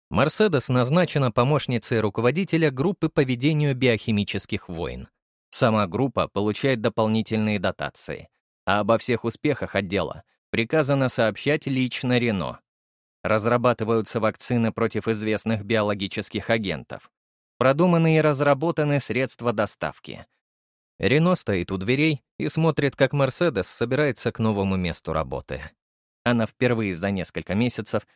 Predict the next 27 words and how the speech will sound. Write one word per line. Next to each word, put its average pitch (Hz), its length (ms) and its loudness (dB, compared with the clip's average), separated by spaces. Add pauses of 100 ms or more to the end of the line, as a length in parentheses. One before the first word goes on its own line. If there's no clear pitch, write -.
(140)
покидает 104 440 0
квартиру. 73 640 -6 (640)
Рено 147 300 2
настаивает, 151 640 2
чтобы 143 280 -2
её 135 120 0
постоянно 139 640 0
сопровождали 120 720 0
двое 117 280 0
телохранителей 127 880 -2 (160)
из 143 180 0
людей 123 360 0
Акинари. 104 720 -2 (680)
Призрачный 104 640 0
собрат 95 600 0
способен 113 760 0
на 104 120 0
что 85 260 -6
угодно. 71 580 -8 (540)
Мерседес 110 680 0
одета 139 360 0
во 120 120 2
всё - 240 -4
тот 175 260 0
же 127 180 -2
серый 92 380 -2
костюм 170 540 -2